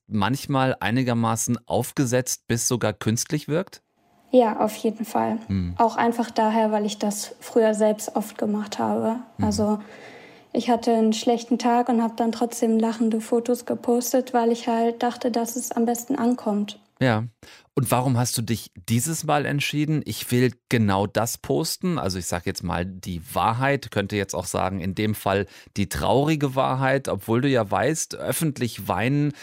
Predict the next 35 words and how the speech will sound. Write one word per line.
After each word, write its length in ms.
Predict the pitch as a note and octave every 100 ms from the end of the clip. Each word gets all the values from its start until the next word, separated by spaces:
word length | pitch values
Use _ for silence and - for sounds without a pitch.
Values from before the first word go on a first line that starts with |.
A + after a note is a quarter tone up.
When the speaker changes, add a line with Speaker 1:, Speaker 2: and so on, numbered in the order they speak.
| -
Speaker 1:
zu 140 | - B2+
seinen 340 | A#2 A#2+ A#2+
Tränen 420 | - A2+ A2+ A#2
stehen, 380 | - - G#2+ D3+
das 160 | A2+ -
ist 160 | B2
für 100 | -
viele 320 | D#3+ - D#3+
immer 180 | D3 D#3
noch 200 | D3+ C#3+
ein 80 | D3
Tabu. 380 | C#3 B2 G2 D#2+ _ _ _ _ -
Speaker 2:
Ja, 280 | A#3 B3 -
ich 120 | A3
denk 200 | A#3+ B3
mal, 140 | B3
das 160 | A#3 A#3
ist 60 |
ein 100 | B3
Tabu, 400 | A3+ B3 A3+ B3
weil 140 | B3+ A#3
das 160 | A#3
als 200 | - A3+
Schwäche 380 | - A3+ A3+ -
angesehen 640 | C4+ C#4+ C#4 C#4 C#4 C#4+ C#4
wird. 400 | C#4 C#4 C#4+ - _ -
Aber 300 | A3 A3+ A3+
genau 380 | A3+ A3+ A#3 A#3
diese 300 | A#3 A#3 A#3
Schwäche 640 | - A#3+ A#3+ C4+ C4 B3 - _ _ _ _ _
wollte 200 | - A#3
ich 140 | A3+ -
halt 140 | A3 A3 -
zeigen. 720 | - - A#3+ B3+ C4 A#3+ G#3+ G#3+
Und 580 | - A3 G#3+ G#3+ G#3+